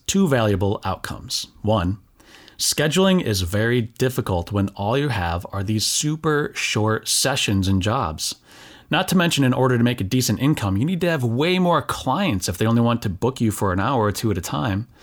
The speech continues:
But it's also difficult to accommodate many clients when your calendar has these short sessions in the middle of your day.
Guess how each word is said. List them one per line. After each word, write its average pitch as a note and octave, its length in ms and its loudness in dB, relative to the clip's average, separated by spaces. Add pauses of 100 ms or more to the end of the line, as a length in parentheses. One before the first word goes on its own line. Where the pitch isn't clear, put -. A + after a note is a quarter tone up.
(720)
But C#3+ 120 0
it's C3+ 160 -2 (140)
also F3+ 440 0
difficult A#2+ 540 -2
to B2+ 100 0
accommodate A#2 540 0
many G#2+ 180 0
clients C3 540 -2
when A#2 80 0
your A2 80 -2
calendar A2+ 680 -2 (340)
has C3+ 180 -4
these D3+ 420 0
short - 420 -2
sessions D3+ 460 0
in A2+ 60 0
the A2 60 4
middle A#2+ 180 2
of A#2+ 60 -2
your A#2+ 100 2
day. B2 420 -2